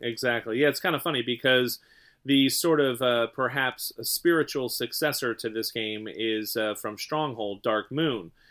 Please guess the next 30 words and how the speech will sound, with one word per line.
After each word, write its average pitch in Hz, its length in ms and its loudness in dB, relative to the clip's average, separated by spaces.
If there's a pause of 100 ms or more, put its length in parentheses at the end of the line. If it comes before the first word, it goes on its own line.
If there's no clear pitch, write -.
(300)
And 117 540 2
that 131 300 4
has 123 500 2
the 120 300 -4
sort 127 340 0
of, 117 260 0 (600)
um, 104 680 -2
exact 127 480 -2
same 120 260 -4
system 135 400 -2
whereby 110 500 0
all 123 200 0
the 123 80 -2
players 120 340 -2
get 107 120 -4
a 104 40 -8
card 135 380 -2
at 107 60 -6
the 107 80 -12
very 107 160 0
beginning 113 380 -4
saying 107 400 -4 (360)
whether 117 220 4
they're 107 180 2
infected 113 460 0
or 110 80 0
whether 104 200 -2
they're 101 120 -4
not 175 260 0
infected. 104 500 -2